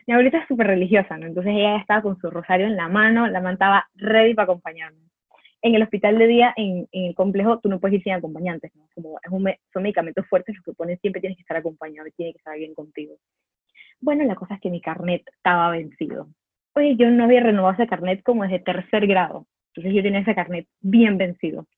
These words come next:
La señora es que no le vamos a poner el medicamento. Y mi abuela dice que ella va a quedarse ciega. Entonces eso fue todo un drama, ¿no? Yo tuve que ir a buscar una carta, una locura. Ese día conocí a mi actual neurólogo, que fue un ángel caído del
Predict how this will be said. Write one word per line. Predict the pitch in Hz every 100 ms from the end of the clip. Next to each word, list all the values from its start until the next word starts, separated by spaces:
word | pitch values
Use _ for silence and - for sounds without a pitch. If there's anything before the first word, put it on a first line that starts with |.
| _
La | - 180
señora | 170 170 202
es | 196
que | 170
no | 175 196 190
le | 190
vamos | 185 196 196
a | 185
poner | 170 165
el | 190
medicamento. | 180 165 160 165 156 156 160 165 - - - -
Y | 226
mi |
abuela | 196 175 190
dice | 226 208 -
que | - -
ella | 196 190
va | 180
a | 185
quedarse | 208 190 190 - 196 -
ciega. | 240 240 190 170 165
Entonces | 190 208 269
eso | 277 262
fue | 262
todo | 240 262
un | 240
drama, | 220 208 175 156
¿no? | 165 185 _ - - -
Yo | 208 190
tuve | 185 190
que | 190
ir | 180 170
a | 175
buscar | 175 - 160
una | 160 160 -
carta, | 190 180 170 - 170 175 _ _ _ _ _ -
una | 202
locura. | 180 151 - - - _ -
Ese | 247 254 302
día | 285 247 - _
conocí | 202 185 180 202
a | 202
mi | 190 190 233
actual | - - - 190 185 -
neurólogo, | 196 175 170 175 175 175 214
que | - -
fue | 180
un | - 214
ángel | 202 196 226
caído | 226 160 190
del | 156